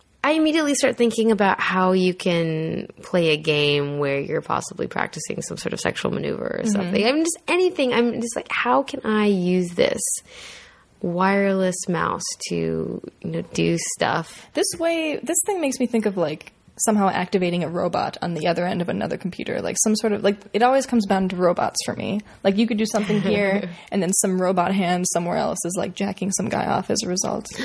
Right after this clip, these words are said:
Speaker 2: Is that where you
Speaker 1: <gasps>
Speaker 2: went?
Speaker 1: No, I love that
Speaker 2: Or is some
Speaker 1: idea.
Speaker 2: robot hand is, like, stroking some girl's clit because you don't have to do as much. I was,
Speaker 1: Mm-hmm.
Speaker 2: I've been thinking, like, this, not related to that. Like, why is there no app for, like,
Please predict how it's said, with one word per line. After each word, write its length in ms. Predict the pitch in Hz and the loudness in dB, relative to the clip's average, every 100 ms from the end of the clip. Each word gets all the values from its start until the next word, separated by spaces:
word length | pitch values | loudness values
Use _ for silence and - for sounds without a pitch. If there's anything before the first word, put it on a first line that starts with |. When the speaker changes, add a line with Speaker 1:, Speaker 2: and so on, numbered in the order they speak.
| 254 269 294 | -4 -2 -2
Speaker 2:
Is 100 | 196 | 0
that 120 | 226 | 0
where 100 | 254 220 | 0 0
you 200 | 190 214 | 0 0
Speaker 1:
<gasps> 20 | |
Speaker 2:
went? 300 | 233 247 247 - _ _ - | 0 0 -4 -10 _ _ -6
Speaker 1:
No, 500 | 233 277 320 349 349 | -2 0 2 2 2
I 180 | 277 277 | 2 2
love 380 | 254 269 311 311 | 2 0 0 0
that 180 | 320 269 247 | 0 2 2
Speaker 2:
Or 180 | 269 320 | 2 2
is 120 | 427 | 2
some 120 | - | 2
Speaker 1:
idea. 100 | 254 | 0
Speaker 2:
robot 220 | 254 254 247 | 0 0 0
hand 220 | 240 233 | 0 0
is, 60 | 214 | 0
like, 120 | 208 | -2
stroking 360 | 196 214 196 202 | -2 -2 -2 -2
some 180 | 190 185 | -2 -2
girl's 280 | 180 175 175 | -2 -2 -4
clit 240 | - - - | -6 -10 -2
because 180 | 208 196 | 2 4
you 80 | 208 | 4
don't 80 | 190 | 2
have 80 | 185 | 2
to 60 | |
do 140 | 185 180 | 2 2
as 120 | - | 0
much. 440 | - - - - - _ _ _ - | -2 -6 -8 -14 -16 _ _ _ -4
I 180 | - 254 | 2 4
was, 120 | 359 302 | 4 4
Speaker 1:
Mm-hmm. 100 | 214 | 2
Speaker 2:
I've 140 | - | 2
been 140 | 294 | 2
thinking, 440 | 233 196 190 180 - - | 2 2 0 -2 -6 -2
like, 220 | 185 180 | -2 0
this, 160 | 202 208 | 0 2
not 200 | 214 247 | 2 4
related 260 | 226 196 | 4 4
to 100 | 180 | 2
that. 320 | 175 185 - - | 2 2 2 0
Like, 120 | 190 | 0
why 180 | 202 202 | 2 4
is 120 | 214 202 | 4 2
there 100 | 190 | 2
no 160 | 185 | 2
app 300 | 180 175 - | 2 0 -2
for, 180 | - 208 | -6 -4
like, 360 | - 202 - | -2 -2 -6